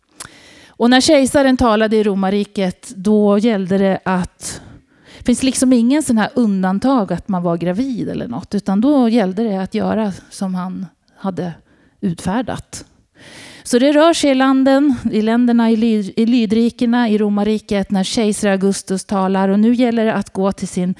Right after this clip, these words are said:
till sin stad, att tala om att man existerar, skriva in sin fru, eh,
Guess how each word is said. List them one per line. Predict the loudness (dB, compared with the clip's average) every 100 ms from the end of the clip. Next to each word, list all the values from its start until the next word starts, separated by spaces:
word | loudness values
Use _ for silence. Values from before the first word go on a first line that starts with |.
| -12 -20 -8
till | -4
sin | 2 2 2
stad, | -2 -2 0 0 -2
att | -6 -10 _
tala | -2 2 2
om | 2
att | 0
man | -2 -4
existerar, | -4 -8 -4 -4 -2 -2 -2
skriva | -2 -2 -2 0
in | 0 0
sin | -2
fru, | -4 -4 -2 -2 -4 -6 -14 -20 -20 -12
eh, | -2 2 2 0